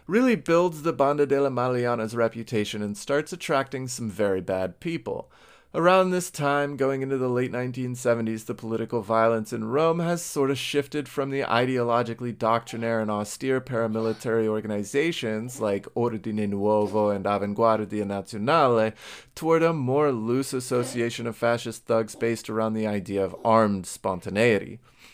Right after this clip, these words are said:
See, the state had started to turn against the fascists for their incessant terror attacks against civilians, particularly after they proved a failure in sparking a kind of a coup against the parliamentary republic.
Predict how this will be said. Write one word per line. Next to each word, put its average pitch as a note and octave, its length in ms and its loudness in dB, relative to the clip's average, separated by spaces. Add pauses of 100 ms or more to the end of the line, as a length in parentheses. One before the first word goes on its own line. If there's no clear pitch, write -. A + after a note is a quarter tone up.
(140)
See, G3 200 -2
the F#3+ 100 4
state G3 320 4
had F3+ 140 0
started F3+ 340 2
to D#3+ 80 -4
turn E3 320 0
against C#3+ 320 0
the C#3+ 100 0
fascists C3 520 0
for B2+ 160 -2
their C3 120 2
incessant B2 720 -4
terror A#2 320 2
attacks A#2+ 460 -4
against A2+ 320 -4
civilians, A2 560 2
particularly A2 680 -2
after G#2+ 260 -2
they G#2 140 0
proved G#2+ 340 -6
a G#2 60 -6
failure A2+ 500 2
in G#2 220 0
sparking A2+ 480 -2
a F#2+ 40 -12
kind A2+ 340 -2
of G2+ 100 -4
a - 60 -8
coup D3 420 2
against A#2 320 -2
the G#2+ 80 -12
parliamentary G#2 760 -2
republic. G2 680 0